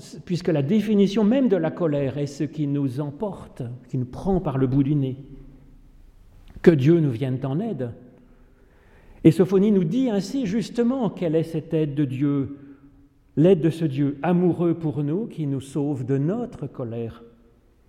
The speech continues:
Il commence en nous appelant. « Réjouis-toi et triomphe, fille de Jérusalem. L'Éternel a détourné de toi tout jugement, écarté ton ennemi. L'Éternel est en ton sein,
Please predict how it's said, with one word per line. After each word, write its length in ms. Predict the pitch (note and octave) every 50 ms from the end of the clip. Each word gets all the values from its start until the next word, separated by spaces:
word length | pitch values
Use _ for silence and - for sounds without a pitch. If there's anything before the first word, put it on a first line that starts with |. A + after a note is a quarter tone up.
| - - - - - - -
Il 200 | F#3+ F#3 E3 F#3
commence 440 | G#3 G3 F#3 G#3 B3 B3 - - G#3
en 120 | F3+ E3+
nous 260 | D#3+ E3 D#3+ C3 C#3+
appelant. « 500 | F#3 F3+ F3 D#3+ E3 D3 C#3 C#3 C3+ A#2+ - - - - - - - - - - - - _
Réjouis-toi 1080 | C3+ A#2 B2 G#3 C4 C4 A3+ F#3+ G#3+ A#3 G#3+ G#3 G#3 - G#3 G#3 A3 A3+ B3+ C#4 C#4+ - - - - - - - - - - -
et 120 | - G3 G3
triomphe, 800 | - - - A3 F3+ F#3+ F#3 F3+ D#3 C3 - - - - - - - -
fille 280 | - - F#3+ F3+ E3+
de 100 | - D#3+
Jérusalem. 720 | D3 C3 D3 C#3+ D#3 D3 C3+ D3+ C#3 C3+ C3+ C3 B2 B2 G#2+ - - - - - - - - _ - _ - - - -
L'Éternel 800 | C#3 D3+ F3+ E3+ F3 F#3 E3 E3 E3 E3+ F3 F3+ F3 E3+ D#3+ E3+ - -
a 100 | C#3 C#3
détourné 720 | B2+ A2+ G#2+ A3 A3+ A3+ - G#3 E3+ E3+ D#3+ D#3+ E3+ E3
de 120 | C3+ D3+
toi 360 | C#3+ D3 - D3 D3 D3 D3 C#3+
tout 240 | - - F#3+ G3
jugement, 640 | F3 C3+ B2 D#3 F3 E3 C3+ D#3 D#3 D3+ D#3+ G3 F#3+ - -
écarté 720 | A3 A3 G#3+ G#3+ G#3+ F#3+ - - - - - G#3+ A#3+ A#3
ton 420 | - - F3 D#3 C#3+ C#3 C3+ C#3 D#3
ennemi. 640 | G3 G#3 F#3+ F3 E3 D#3+ D#3+ E3 F#3+ A#3+ - - - - - - - - - - _ - _ _ _ _ _ _ _ - -
L'Éternel 640 | C#3+ D#3+ E3 E3 E3+ D#3 - D#3 D#3 E3 F3 E3 D3
est 180 | C3+ C3 - -
en 120 | C3 C3+
ton 240 | C3 - C#3 A#2+ A2
sein, 480 | - - - - - - C3+ D3 E3+